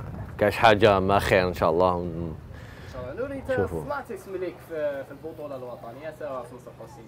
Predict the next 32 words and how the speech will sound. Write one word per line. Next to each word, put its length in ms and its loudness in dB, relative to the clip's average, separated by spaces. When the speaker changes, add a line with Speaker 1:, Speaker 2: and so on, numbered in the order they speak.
Speaker 2:
داي 320 -8
ولا 220 -14
في 200 -18
اتحاد 220 -18
العاصمة 400 -16
ولا 100 -12
في 80 -14
عدة 320 -8
أندية 260 -10
أخرى، 400 -12
فاش 200 -12
تقيم 180 -6
المشوار 360 -10
تاعك؟ 140 -12
Speaker 1:
آه، 280 0
كما 160 2
يقول 280 4
لك 80 6
الحمد 360 2
لله، 440 4
بور 100 4
لانستون 400 6
لعبت 300 8
في، 440 10
في 140 -2
لي 220 8
ميور 320 10
ايكيب 240 6
في، 160 0
هنا 400 4
في، 500 2
في 340 2